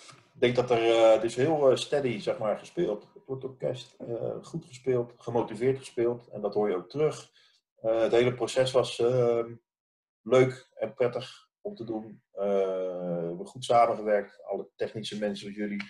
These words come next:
artistieke mensen en het orkest. En ik denk, eh, dat het gewoon weer een hele leuke, eh,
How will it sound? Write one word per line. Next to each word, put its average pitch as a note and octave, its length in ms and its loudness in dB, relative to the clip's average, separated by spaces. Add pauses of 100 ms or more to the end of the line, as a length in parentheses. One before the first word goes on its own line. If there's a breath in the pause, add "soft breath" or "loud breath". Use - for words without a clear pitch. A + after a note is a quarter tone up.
(240 loud breath)
artistieke - 420 -10
mensen G2+ 300 -2
en E2 40 -4
het E2+ 100 -10
orkest. B2 540 0 (580 loud breath)
En A#2 180 4
ik A2 180 0
denk, A2 280 6
eh, F#2+ 760 10 (100)
dat F#2 160 -2
het F#2 120 -6
gewoon G2+ 200 4
weer F#2+ 100 -2
een F#2+ 60 0
hele F#2 400 2 (200)
leuke, G#2+ 340 4
eh, F2+ 460 -4